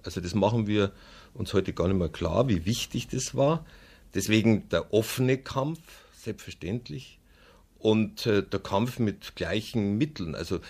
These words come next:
die Hände sind grundsätzlich mal das, mit dem man zu operieren hat, und alles andere muss dann gleichmäßig sein. Also das ist klar, also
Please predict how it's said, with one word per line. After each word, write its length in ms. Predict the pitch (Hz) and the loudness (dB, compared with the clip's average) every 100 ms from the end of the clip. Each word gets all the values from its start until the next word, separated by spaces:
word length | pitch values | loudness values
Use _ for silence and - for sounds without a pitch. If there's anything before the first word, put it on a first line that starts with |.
| - - - | -20 -20 -8
die 100 | 101 | -6
Hände 720 | 85 117 156 139 113 90 73 - - | 2 6 6 6 6 4 2 -6 -18
sind 320 | - 107 90 - | -6 -4 -2 0
grundsätzlich 680 | 127 123 117 113 95 104 95 | 0 2 2 2 2 -2 0
mal 120 | 85 | 0
das, 300 | 92 92 - | 0 -2 -2
mit 300 | 90 - - - - | -4 -6 -16 -20 -10
dem 140 | 95 95 | -4 -2
man 120 | 90 | -4
zu 300 | - 78 82 101 - | -6 -8 -8 -10 -10
operieren 560 | - 95 87 120 135 | -4 -2 4 2 4
hat, 280 | 127 - - - _ _ - | -2 -4 -10 -20 _ _ -4
und 480 | 98 90 - - - - - _ _ | -4 -4 -12 -18 -18 -20 -20 _ _
alles 300 | 92 104 95 | 0 2 2
andere 400 | - 98 131 127 | 0 2 4 4
muss 260 | 120 120 - | 4 -2 2
dann 440 | 101 104 101 90 - | 2 4 2 -2 -6
gleichmäßig 640 | - 92 107 87 73 - - | 0 2 2 0 -2 -6 -6
sein. 320 | 82 65 - - - - - | -6 -6 -10 -20 -20 -20 -6
Also 340 | 92 95 - - - - | 2 2 2 -8 -12 0
das 220 | 107 143 | 0 2
ist 240 | 147 - | -4 -4
klar, 300 | - 90 110 | 2 4 4
also 220 | 143 127 | 2 0